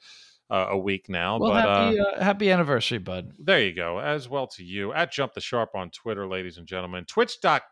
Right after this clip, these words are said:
Speaker 1: T V slash, we're not gonna talk about forward or backslash this week.
Speaker 2: <laughs>
Speaker 1: Uh, Jump the Sharp. Um,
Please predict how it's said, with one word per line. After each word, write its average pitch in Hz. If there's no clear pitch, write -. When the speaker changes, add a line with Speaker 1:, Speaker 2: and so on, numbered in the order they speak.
Speaker 1:
T 233
V 185
slash, 180
we're 113
not 104
gonna 113
talk 117
about 113
forward 135
or 147
backslash 92
this 92
week. 95
Speaker 2:
<laughs> 135
Speaker 1:
Uh, 127
Jump 170
the 202
Sharp. 170
Um, 170